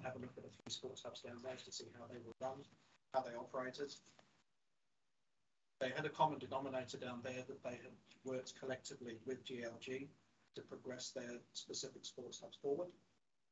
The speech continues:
So we came back with the recommendation to council that maybe that might be a good idea for now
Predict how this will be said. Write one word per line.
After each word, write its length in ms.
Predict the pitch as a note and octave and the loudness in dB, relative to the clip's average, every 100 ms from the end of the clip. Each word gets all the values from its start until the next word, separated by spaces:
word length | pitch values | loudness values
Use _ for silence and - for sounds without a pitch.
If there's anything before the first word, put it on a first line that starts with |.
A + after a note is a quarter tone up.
| _ _ _ _ _ _ | _ _ _ _ _ _
So 160 | - | 2
we 140 | B2+ C#3+ | 6 6
came 240 | - C#3+ | 6 4
back 200 | B2 B2+ | 4 2
with 100 | B2 | 0
the 60 | A#2+ | -2
recommendation 720 | B2 - B2+ A#2 A#2+ A2 - | -2 0 -2 0 0 -2 -4
to 180 | - - | -8 -6
council 340 | B2 - - | -4 -4 -6
that 180 | A#2+ - | -6 -8
maybe 400 | A#2+ A#2+ A#2 A2+ A2+ | -8 -4 -4 -4 -2
that 200 | B2+ B2 | -2 0
might 160 | A#2 A2 | -4 -6
be 80 | |
a 20 | A2 | -8
good 300 | B2 - A2 | -10 -6 -6
idea 140 | A2+ | -6
for 260 | A2 G#2+ | -10 -8
now 60 | A2 | -10